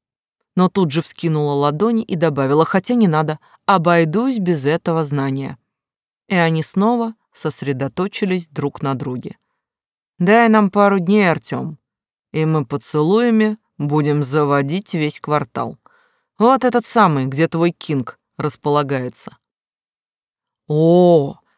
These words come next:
с подтекстом протянул второй, и я предугадала дальнейшее, но не смогла остановить.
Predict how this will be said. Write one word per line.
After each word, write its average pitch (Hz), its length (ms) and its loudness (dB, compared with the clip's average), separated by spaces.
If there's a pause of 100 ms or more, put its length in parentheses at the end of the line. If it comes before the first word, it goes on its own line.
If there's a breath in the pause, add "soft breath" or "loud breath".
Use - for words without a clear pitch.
с - 140 -8
подтекстом - 840 -4
протянул 156 480 -4
второй, 147 560 -2 (480)
и 185 80 4
я 170 240 4
предугадала 156 840 -2
дальнейшее, 165 880 -2 (400)
но 240 120 2
не 240 100 2
смогла 170 340 0
остановить. 143 640 -4